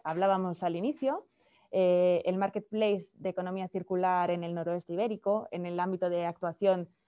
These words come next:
del proyecto Circular Labs, eh, que pretende ser esa plataforma donde se visualicen las buenas prácticas que se están desarrollando en este territorio. Es un poco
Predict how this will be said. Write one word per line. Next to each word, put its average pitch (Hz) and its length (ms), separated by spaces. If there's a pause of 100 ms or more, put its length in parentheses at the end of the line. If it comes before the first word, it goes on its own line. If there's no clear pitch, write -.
del 190 160
proyecto 180 340
Circular 170 400
Labs, 240 420 (640)
eh, 190 380
que 208 80
pretende 226 360
ser 269 200
esa 269 200
plataforma 254 720
donde 208 280
se 196 140
visualicen 208 600
las 185 140
buenas 202 220
prácticas 233 680
que 190 100
se 180 80
están 190 220
desarrollando 196 720
en 180 160
este 170 180
territorio. 180 500
Es 180 280
un 208 100
poco 202 560